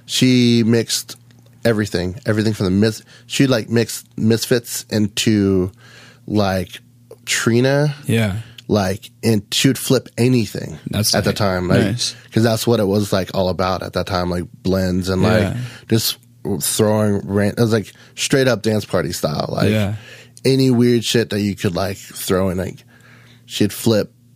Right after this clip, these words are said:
Speaker 1: fucking Sonic Youth,
Speaker 2: Nice.
Speaker 1: Panda Bear, like, whatever.
Speaker 2: Yeah.
Speaker 1: Like, she crushed it.
Speaker 2: So you meet Frankie up there in Portland, and then do you guys, do you guys click? Is,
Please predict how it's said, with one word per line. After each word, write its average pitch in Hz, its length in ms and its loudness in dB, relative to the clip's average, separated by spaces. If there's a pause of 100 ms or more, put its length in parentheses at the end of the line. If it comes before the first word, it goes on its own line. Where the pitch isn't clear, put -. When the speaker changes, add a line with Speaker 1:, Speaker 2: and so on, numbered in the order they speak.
(100)
Speaker 1:
fucking - 320 0
Sonic 90 360 -2
Youth, 120 540 0 (100)
Speaker 2:
Nice. 95 460 -4 (260)
Speaker 1:
Panda 101 300 2
Bear, 107 340 2
like, 95 220 -4
whatever. 92 480 0
Speaker 2:
Yeah. 101 180 0
Speaker 1:
Like, 98 100 2
she 101 160 0 (200)
crushed - 480 -2
it. - 160 -6 (540)
Speaker 2:
So - 160 0
you 165 160 0
meet 175 200 0
Frankie 143 520 0
up 110 140 -2
there 110 180 0
in 104 80 0
Portland, 110 460 0
and 107 120 0
then 110 120 2
do 113 80 2
you 123 140 2
guys, 123 340 0 (300)
do 127 80 0
you 139 80 2
guys 135 200 0
click? 143 320 -2
Is, - 200 -14